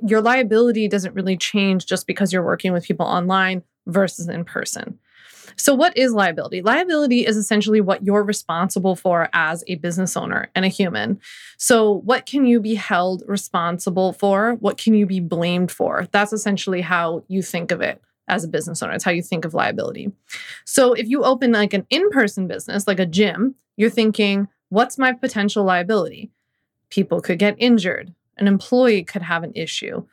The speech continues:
A trainer could harass a customer or another, uh, or another trainer.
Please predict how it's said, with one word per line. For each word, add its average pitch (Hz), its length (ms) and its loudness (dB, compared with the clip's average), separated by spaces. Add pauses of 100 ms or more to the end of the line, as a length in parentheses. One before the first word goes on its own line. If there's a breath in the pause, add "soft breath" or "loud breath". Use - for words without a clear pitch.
(160)
A 208 80 2
trainer 240 460 4
could 233 200 -2
harass 214 480 0
a 220 40 -4
customer 208 600 -4
or 190 160 -2
another, 196 600 0 (220)
uh, 180 360 0
or 190 120 0
another 190 240 -2
trainer. - 540 -6